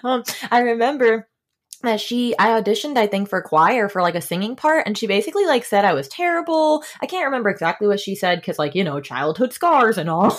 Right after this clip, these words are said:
<laughs> But I just remember that, like, and I was feeling so defeated. And I was like, "Why would you say that when, like, it's really clear that, like, I love music and I'm trying so hard and I'm a little fourth grade soul, can't handle it." And it's just like, I,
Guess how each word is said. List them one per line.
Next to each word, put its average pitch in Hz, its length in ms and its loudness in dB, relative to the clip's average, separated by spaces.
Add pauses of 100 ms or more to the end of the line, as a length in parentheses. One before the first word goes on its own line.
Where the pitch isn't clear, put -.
<laughs> - 220 4 (760)
But 233 320 2 (200)
I 233 120 4
just 311 180 -4
remember 320 480 0 (120)
that, 202 260 2
like, 190 160 0
and 208 100 0
I 220 60 2
was 220 160 0
feeling 254 260 -2
so 214 260 4
defeated. 233 560 0
And 185 100 -6
I 185 60 -2
was 185 80 -4
like, 175 160 0
"Why 156 200 4
would 247 160 0
you 320 80 -2
say 190 320 0
that 190 260 2
when, 165 100 -6
like, 143 180 -6
it's 139 140 -14
really 247 220 -4
clear 196 400 0
that, 156 120 -6
like, 139 180 -4
I 147 100 -4
love 190 320 2
music 226 340 0
and 165 120 -2
I'm 135 100 -8
trying 359 380 0
so 381 260 -2
hard 277 380 6
and 208 100 -2
I'm 196 120 -2
a 233 40 4
little 427 280 6
fourth 381 360 0
grade 311 260 2
soul, 302 260 4
can't 349 280 -4
handle 311 380 -2
it." 294 220 6 (360)
And 226 200 2
it's 226 140 -2
just 247 240 -4
like, 214 220 2 (300)
I, 214 280 4